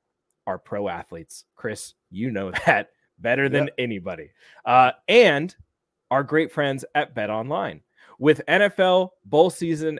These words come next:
Speaker 1: and the N B A in full swing over the holidays, BetOnline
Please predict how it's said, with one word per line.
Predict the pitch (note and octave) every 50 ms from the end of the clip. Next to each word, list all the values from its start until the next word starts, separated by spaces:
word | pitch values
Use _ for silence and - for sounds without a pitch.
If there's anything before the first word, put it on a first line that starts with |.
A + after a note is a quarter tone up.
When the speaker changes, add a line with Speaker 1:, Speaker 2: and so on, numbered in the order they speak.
| _ -
Speaker 1:
and | E3+ G#3 G#3 G3
the | F3 D3+ C#3+
N | C3+ B2
B | A2+ A#2 A#2
A | A#2 A2+
in | - - A2+ A#2
full | - - - C#3 C#3 C3
swing | - - D#3 C#3+ C3+ B2+ B2
over | B2 A#2
the | A2+ A2
holidays, | C3 F#3 F#3 F#3 F3 E3 D#3+ D#3+ D#3 D3 - _ _ _ _ _ G3 -
BetOnline | - E3+ F#3+ G#3+ G#3 G#3 G#3 F#3 D3 C3+ C3+ C3 C3 C3